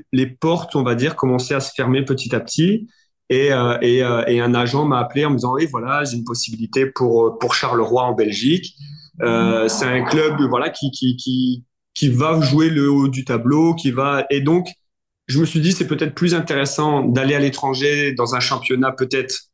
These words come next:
inférieur de base et jouer le haut du classement, gagner des matchs, gagner beaucoup de matchs, que de rester en France,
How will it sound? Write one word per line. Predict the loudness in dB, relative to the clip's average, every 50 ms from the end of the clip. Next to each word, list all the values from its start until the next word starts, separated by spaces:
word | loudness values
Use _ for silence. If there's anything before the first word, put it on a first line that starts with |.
| _ _ _ _ _ -6 -6 -6 -8 -10 -20 _ _ _ -6
inférieur | -4 -4 -2 -2 0 0 2 2 2 2 2 2 2
de | 2 2
base | 2 0 0 0 0 0 0 -2 -4 -6 -10 _ _ _ _ _ _ _ _ _ _ _ _ _ 0
et | 2 2
jouer | 2 2 4 4 4 4
le | 4 4 2
haut | 2
du | 0 0 -2 -2
classement, | -2 -4 -4 -2 0 0 2 2 2 2 2 2
gagner | 2 2 2 2 2 2 2 2
des | 2 2 2 2
matchs, | 2 2 0 0
gagner | 0 0 2 2 2
beaucoup | 2 2 0 -2 0 0 2
de | 2
matchs, | 2 0 -2 -4 -2
que | -2 0
de | 0 0
rester | 0 -2 -2 -2 -4 -4
en | -4 -4
France, | -6 -4 -2 0 0 0 -2 -4 -10